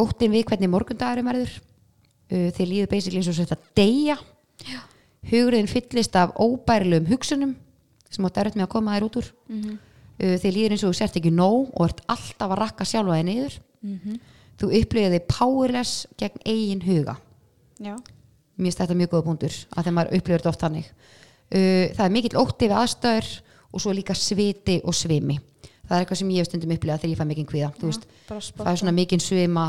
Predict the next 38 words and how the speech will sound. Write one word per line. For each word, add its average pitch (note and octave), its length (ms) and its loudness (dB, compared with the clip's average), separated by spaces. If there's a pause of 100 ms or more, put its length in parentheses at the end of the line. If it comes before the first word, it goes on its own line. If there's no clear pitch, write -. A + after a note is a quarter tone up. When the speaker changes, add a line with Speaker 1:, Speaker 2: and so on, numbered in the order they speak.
(140)
Speaker 1:
og E3 420 -2
svitna. C#3 400 -4 (260)
Speaker 2:
Já. G3+ 120 -12 (1000)
Speaker 1:
En G#3 200 2
svo C4+ 160 2
langar C#4 180 2
mér C4 80 2
bara C4 100 2
að - 60 -6
koma C#4 200 4
fyrir C4 280 -4
þá B3+ 180 -2
sem A#3+ 140 -4
eru B3+ 160 2
líka G#3 160 -2
að A3 80 -2
hugsa F#3+ 400 -2
að F#3+ 100 -16
hvað A3+ 300 -2
er - 160 -18
gott, - 560 -4
uh, F#3+ 320 0
ég G#3 260 2
er G#3 80 -8
búin G#3+ 160 -2
að G3+ 80 -4
skrifa G#3 220 -2
nokkuð G3+ 260 -4
dæmi G3 240 2
hérna F#3 140 0
niður, F3 320 2
uh, F3 340 0
hjá F3+ 140 0
mér, D#3 260 -2 (520)
að F#3 180 2
hvað A3 160 4
er G#3+ 120 -4
gott A#3 360 2